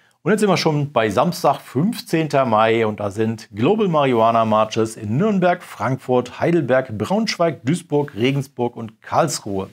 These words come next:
Überall Live-Demos, nichts mit Online und Kamera und so. Echt mit hingehen, richtig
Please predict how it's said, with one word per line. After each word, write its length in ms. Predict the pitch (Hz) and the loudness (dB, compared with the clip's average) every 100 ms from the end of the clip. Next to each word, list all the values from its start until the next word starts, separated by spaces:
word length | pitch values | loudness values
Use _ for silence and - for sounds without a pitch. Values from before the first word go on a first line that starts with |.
| _ _ - - _ _ | _ _ -20 -20 _ _
Überall 460 | 214 208 131 139 - | 0 2 2 0 0
Live-Demos, 840 | 104 151 196 - 151 143 143 143 | 0 0 0 -2 0 2 0 0
nichts 180 | 139 156 | -4 -6
mit 140 | 131 120 | -8 -4
Online 340 | 143 156 135 | -2 0 -2
und 80 | 120 | -2
Kamera 440 | - 143 127 123 | -2 0 2 2
und 140 | 120 113 | 0 0
so. 280 | 120 120 - - _ _ | 0 0 -4 -20 _ _
Echt 280 | - 175 - | -4 -4 -2
mit 120 | 170 | -4
hingehen, 640 | 143 147 135 135 135 143 - _ | -2 0 2 2 2 0 -8 _
richtig 580 | 104 151 165 165 160 - | -2 -2 0 -2 -2 -8